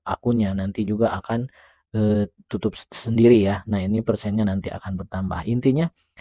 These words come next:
kalau ada pinjaman baru berarti ada tantangan baru, yang artinya kalian harus melunasi semua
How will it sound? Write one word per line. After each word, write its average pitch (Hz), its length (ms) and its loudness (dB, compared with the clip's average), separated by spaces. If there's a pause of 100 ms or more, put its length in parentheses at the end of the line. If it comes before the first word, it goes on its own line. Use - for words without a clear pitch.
(180)
kalau 131 640 8
ada 117 240 0
pinjaman 120 480 2
baru 131 240 2
berarti 107 400 -2
ada 107 240 0
tantangan 104 480 -2
baru, 107 240 0
yang 98 240 -4
artinya 101 400 -6
kalian 107 320 -2
harus 104 320 -4
melunasi 104 640 -4
semua 98 480 -6